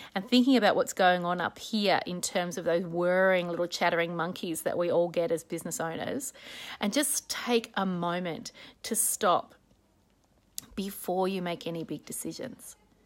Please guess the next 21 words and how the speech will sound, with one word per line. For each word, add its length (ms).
So 240
if 200
I 280
was 240
acting 640
in 280
a 420
reactive 960
way 560
at 200
the 80
moment 680
with 180
my 200
business, 560
I 280
might 680
respond 800
to 1040
staff 460
movements 720